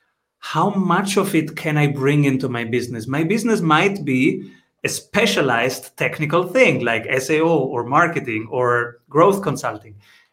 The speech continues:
So how can I bring in more of what nurtures me and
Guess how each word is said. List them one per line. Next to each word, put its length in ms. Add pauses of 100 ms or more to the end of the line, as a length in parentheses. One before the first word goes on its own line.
So 260
how 220
can 240
I 60
bring 380
in 240
more 840
of 560 (460)
what 320
nurtures 680
me 460
and 320